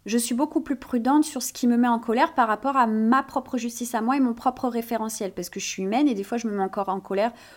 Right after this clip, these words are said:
ou je me fâche sur des trucs où, ben non, en fait là, euh, Jo, c'est vraiment à toi de prendre du recul là-dessus, parce que pour le coup, c'est pas à toi de poser un jugement et de ressentir une quelconque émotion vis-à-vis de ça. Ce qui t'a fait du mal,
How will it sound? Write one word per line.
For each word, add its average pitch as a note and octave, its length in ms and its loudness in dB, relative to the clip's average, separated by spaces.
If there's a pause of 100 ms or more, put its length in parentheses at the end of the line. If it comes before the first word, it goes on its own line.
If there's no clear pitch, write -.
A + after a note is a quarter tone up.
(120)
ou G#3+ 80 -2
je G3+ 80 -6
me A3 100 0
fâche B3+ 240 2
sur A#3 160 -4
des G#3 100 -2
trucs D4+ 300 -4
où, C4+ 140 0 (320)
ben B3+ 260 4
non, B3+ 300 4 (100)
en A3+ 80 0
fait C#4 240 -2
là, C4+ 400 4
euh, G#3 340 0
Jo, A#3 240 -2
c'est B3+ 160 -4
vraiment A#3 220 2
à C4 80 2
toi C4 160 -4
de A#3 100 -2
prendre A3+ 240 -4
du A3 80 -6
recul G#3+ 320 -6
là-dessus, G#3+ 440 -4
parce G3 240 -6
que A#3 100 -4
pour A#3 260 -6
le A3 80 0
coup, B3 320 -4 (880)
c'est - 160 -8
pas A#3+ 120 2
à A#3 40 2
toi A#3 160 -2
de A3+ 80 -2
poser A3 280 -6
un G3+ 100 -4
jugement G#3 480 -4
et A3+ 100 -2
de G3+ 120 -4
ressentir G#3+ 560 -6
une G#3+ 120 -6
quelconque - 920 -4
émotion A3+ 600 0
vis-à-vis G#3 440 -4
de G3 120 -4
ça. G3 200 -8 (340)
Ce - 80 -10
qui E4 140 0
t'a F#4 100 6
fait F4+ 160 0
du A#3+ 140 0
mal, G#3 380 0